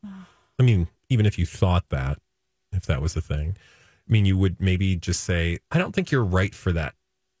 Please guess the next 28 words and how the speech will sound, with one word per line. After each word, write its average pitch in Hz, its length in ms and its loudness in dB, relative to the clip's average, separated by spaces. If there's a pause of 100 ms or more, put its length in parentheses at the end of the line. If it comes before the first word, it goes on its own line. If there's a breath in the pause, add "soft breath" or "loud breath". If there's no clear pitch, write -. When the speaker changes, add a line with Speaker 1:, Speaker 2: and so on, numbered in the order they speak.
Speaker 2:
I 110 80 0
don't 120 160 0
think 113 200 -2
that's - 280 -2
the, 107 160 -2
you're 110 260 2
the 104 100 0
kind 98 240 2
of 87 60 0
person 87 360 0
they're 76 160 0
looking 80 300 -2
for." - 280 -10
I 175 100 4
do 277 220 2
also 190 240 2
think 131 200 0
there's 110 180 2
this, - 180 -2
like, 95 140 -2
weird 104 380 2
narrative 98 360 2
around 90 320 2
Kelly 95 200 0
Clarkson 92 440 0
about 87 340 0
her 87 120 0
looks 82 580 -4